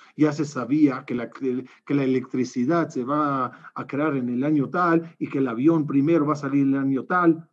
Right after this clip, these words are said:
Sí y no, explico. Un ejemplo muy fácil. En este país, no sé si funciona así, pero en un país normal, en Israel, por ejemplo, hay autobús, camiones, autobuses,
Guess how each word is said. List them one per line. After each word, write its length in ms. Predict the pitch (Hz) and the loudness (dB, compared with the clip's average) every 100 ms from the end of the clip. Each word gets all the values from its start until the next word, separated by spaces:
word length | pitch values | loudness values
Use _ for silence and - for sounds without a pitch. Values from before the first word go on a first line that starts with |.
| _ | _
Sí 800 | _ - - - - 175 214 - _ - | _ -20 -20 -4 4 4 4 -2 _ -8
y 100 | 120 | -6
no, 280 | 110 98 _ _ | -6 -8 _ _
explico. 540 | - - 117 98 - _ _ _ _ _ _ _ _ _ - | -20 -8 -6 -8 -14 _ _ _ _ _ _ _ _ _ -6
Un 180 | 165 190 | -2 0
ejemplo 280 | 190 160 | 0 -2
muy 140 | 156 147 | -2 -2
fácil. 340 | 143 104 - _ _ _ _ _ _ _ _ _ - | -6 -14 -20 _ _ _ _ _ _ _ _ _ -8
En 100 | 156 | -6
este 180 | 151 | -6
país, 380 | - - 143 139 | -8 -6 -6 -6
no 80 | 135 | -8
sé 100 | 123 | -8
si 140 | 113 | -10
funciona 400 | 104 107 - 131 | -10 -10 -8 -8
así, 180 | 127 196 | -8 -8
pero 160 | 165 139 | -4 -2
en 60 | |
un 60 | 147 | 0
país 240 | 156 151 | 0 0
normal, 520 | 123 113 139 123 143 - _ _ _ | -2 -4 -2 -2 -6 -10 _ _ _
en 100 | 110 | -12
Israel, 320 | 104 117 147 | -8 -4 -4
por 100 | 139 | -2
ejemplo, 540 | 117 - 104 135 151 - | -8 -8 -6 -6 -6 -4
hay 140 | 143 | 0
autobús, 720 | 165 156 165 180 190 - - _ _ _ _ _ _ _ _ - | 0 2 0 2 0 -4 -20 _ _ _ _ _ _ _ _ -10
camiones, 500 | 120 139 131 127 - | -4 -2 -2 -8 -16
autobuses, 640 | 113 110 151 160 147 139 | -14 -4 -2 -2 -4 -14